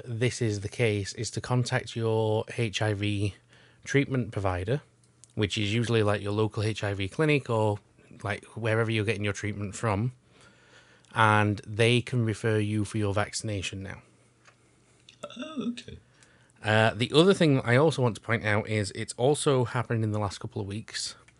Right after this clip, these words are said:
Speaker 1: that anyone who is registered on the G P, uh, Learning Disability Register is also eligible for their vaccination. Now, not everybody knows that this is a thing,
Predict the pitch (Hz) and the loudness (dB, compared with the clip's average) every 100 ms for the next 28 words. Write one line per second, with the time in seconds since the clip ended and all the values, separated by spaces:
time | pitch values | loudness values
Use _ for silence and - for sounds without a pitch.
0 | _ - - - - - 104 107 - 127 | _ -20 -20 -20 -20 -4 2 4 6 6
1 | 151 151 139 131 101 127 120 107 120 113 | 6 6 6 6 4 4 2 2 0 0
2 | 107 - 110 - 110 107 107 110 107 107 | -6 -4 -6 -2 -2 0 0 -2 -2 -2
3 | 104 107 113 - 127 123 - 127 123 113 | -4 -6 -6 -4 -2 -4 -4 -4 -2 -2
4 | 104 - _ _ _ _ _ - 117 104 | -4 -8 _ _ _ _ _ -6 0 2
5 | 104 107 104 110 131 123 117 107 - 107 | 4 2 2 2 4 4 2 0 -2 0
6 | 139 131 - 113 98 101 - - 104 - | 2 0 -2 -4 -4 -4 -8 -8 -10 -10
7 | _ _ 120 98 113 117 117 - 101 90 | _ _ -10 -8 -2 0 0 0 -2 -2
8 | - _ _ _ - 110 101 92 98 - | -8 _ _ _ -2 0 0 -4 -8 -6
9 | 92 92 92 92 101 95 98 98 - _ | -8 -6 -6 -8 -10 -10 -10 -16 -20 _
10 | _ _ _ _ - _ _ - _ - | _ _ _ _ -20 _ _ -20 _ -20
11 | - _ 101 101 101 95 - _ _ _ | -20 _ 0 4 4 2 -4 _ _ _
12 | - 120 127 135 135 123 120 120 113 110 | 0 2 2 2 2 2 4 4 4 2
13 | 104 107 107 98 98 117 147 | -2 -6 -4 -6 -4 0 0